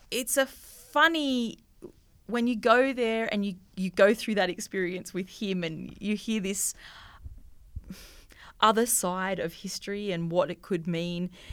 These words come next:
it really, it makes you think differently about, about the history of the world. And then I guess I relate that directly back to design, because I think that it's a great example of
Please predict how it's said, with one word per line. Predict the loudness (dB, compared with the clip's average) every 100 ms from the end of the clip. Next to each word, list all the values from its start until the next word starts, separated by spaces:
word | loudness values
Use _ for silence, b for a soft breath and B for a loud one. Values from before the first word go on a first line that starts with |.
| B
it | -2
really, | 0 0 0 -4 -10 -16 -14 -14 -16 -18 -20 -18 -4
it | -2
makes | 2 2 2 -2
you | -2 -2
think | -4 0 0 0
differently | -8 -6 -6 -2 -2
about, | 0 2 2 2 -2 -20 -20 -20 -20 -20 _ _ _ _ _
about | -4 4 4 2
the | -4
history | -4 -6 -2 -4
of |
the | -2
world. | -2 0
And | 2
then | 2 4
I | 4
guess | 4 0
I | 2 2
relate | 2 -2 0
that | 0 -2
directly | -4 -4 -4 -4
back | -4 -6 -6
to | -10
design, | -8 -6 -4 -4
because | -4 -4 0 0 -2 B B B
I | -4
think | -2 -4 -2
that | -2 -2 -4 b b b
it's | -4
a | -4
great | -2 2 2
example | 0 -4 -4 -2 -4 -4 -6 -2
of | -2 -2 -8